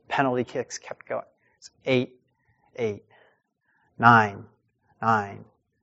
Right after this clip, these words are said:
ten, ten. You know, <laughs> it's just like, when will this end? And in the end, they won.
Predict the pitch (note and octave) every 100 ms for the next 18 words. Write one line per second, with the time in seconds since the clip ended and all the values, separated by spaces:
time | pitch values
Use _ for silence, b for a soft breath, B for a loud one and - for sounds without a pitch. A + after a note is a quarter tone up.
0 | _ - C3 A#2 G2+ F#2+ - _ _ _
1 | _ - C3 A#2+ G#2+ C#3+ B2 A#2 A2 C3+
2 | - - - - - - - - C#3 F3
3 | D#3+ D3+ D3+ B2+ D#3 C3+ - - D#3+ D#3
4 | B2+ A2 A2+ B B B - F3 G3+ A#3+
5 | C4 G3+ F#3 G#3 - - - - _ _
6 | - G3+ C#4+ E4 D3